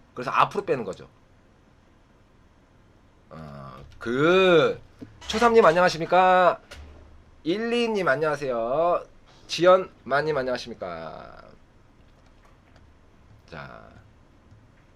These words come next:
자, 이거. 하하. 이거,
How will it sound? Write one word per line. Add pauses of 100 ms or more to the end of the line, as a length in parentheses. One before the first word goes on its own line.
(3500)
자,
이거. (680)
하하. (320)
이거,